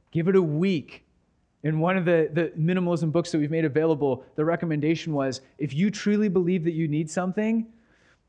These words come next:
then hit the pause button and give it a week of prayer. Just say, "Lord, if I really need this, would you provide it for me?" And, and, like, let those things sink in, wrestle through that, not in any sort of guilt way,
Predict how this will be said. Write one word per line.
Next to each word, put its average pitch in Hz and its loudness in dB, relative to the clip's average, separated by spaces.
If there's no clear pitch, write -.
then 160 -2
hit 190 -4
the 170 0
pause 165 0
button 196 0
and 147 -2
give 170 0
it 190 2
a 175 4
week 160 0
of 147 -4
prayer. 113 -2
Just 139 -6
say, 156 0
"Lord, 190 2
if 123 -6
I 156 0
really 190 2
need 180 0
this, 196 -2
would 135 -4
you 160 -2
provide 143 -4
it 135 -6
for 113 -4
me?" 87 -8
And, 147 -4
and, 156 -2
like, 156 -4
let 180 -2
those 202 -2
things 180 -4
sink - -6
in, 156 -2
wrestle 170 -2
through 180 -2
that, 131 -4
not 240 -4
in 247 -2
any 196 0
sort 175 -2
of 120 -6
guilt 160 -2
way, 110 -6